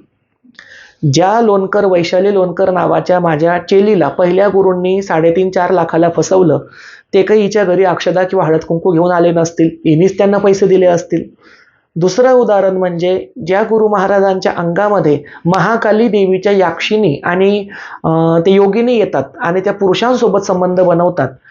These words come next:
त्या गुरु महाराजांचे जे शिष्य संबंध बनवत आहे आणि आज तक्रार करत आहे, त्यावेळेला त्या मुलांनी तक्रार किंवा विरोध का केला नाही, तेव्हा ते संबंध बनवायला तयार का झाले? म्हणजेच टाळी एका हाताने वाजलेली नाही.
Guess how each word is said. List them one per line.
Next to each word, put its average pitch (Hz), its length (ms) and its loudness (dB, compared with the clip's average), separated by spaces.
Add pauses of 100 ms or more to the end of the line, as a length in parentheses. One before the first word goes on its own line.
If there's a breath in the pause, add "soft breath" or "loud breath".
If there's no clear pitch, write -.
(220 soft breath)
त्या 226 180 2
गुरु 226 280 2
महाराजांचे 190 680 0
जे 196 120 -2
शिष्य 190 300 -4
संबंध 185 400 0
बनवत 180 360 0
आहे 147 240 0 (260 loud breath)
आणि 196 200 0
आज 196 280 0
तक्रार 202 440 0
करत 190 300 0
आहे, 156 300 -2 (260 loud breath)
त्यावेळेला 220 540 2
त्या 208 160 -2
मुलांनी 208 340 -2
तक्रार 190 400 -2
किंवा 190 240 -2
विरोध 196 280 2
का 208 220 -2
केला 180 340 0
नाही, 156 320 -2 (280 loud breath)
तेव्हा 190 320 2
ते 226 60 2
संबंध 196 360 -2
बनवायला 185 500 0
तयार 180 220 2
का 190 220 0
झाले? 151 300 0 (360 loud breath)
म्हणजेच 151 420 -4
टाळी 170 260 2
एका 180 220 0
हाताने 175 320 -2
वाजलेली 170 460 2
नाही. 165 300 -2